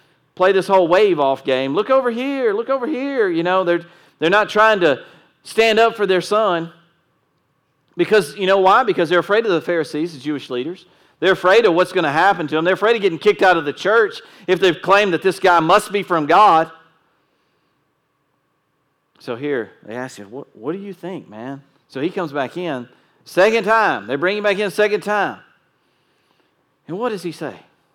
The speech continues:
"You didn't listen to me the first time." Hey, wake up, guys. I'm telling you, you didn't listen to me the first time. I told you once,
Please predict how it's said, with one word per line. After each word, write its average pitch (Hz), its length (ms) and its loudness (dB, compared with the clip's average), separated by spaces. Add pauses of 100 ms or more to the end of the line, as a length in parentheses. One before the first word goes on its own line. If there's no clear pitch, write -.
(1500)
"You 185 140 -4
didn't 277 320 2
listen 277 340 0
to 269 160 -2
me 262 100 -2
the 220 120 0
first 233 340 4
time." 123 280 -2 (800)
Hey, 214 180 6
wake 254 320 4
up, 294 220 4
guys. 226 640 4 (200)
I'm 220 160 4
telling 285 380 4
you, 156 80 -4 (160)
you 202 80 -4
didn't 277 200 2
listen 277 220 0
to 294 100 0
me 285 80 -2
the 254 80 4
first 277 360 4
time. 185 180 2
I 185 60 4
told 254 340 4
you 302 100 2
once, 233 560 0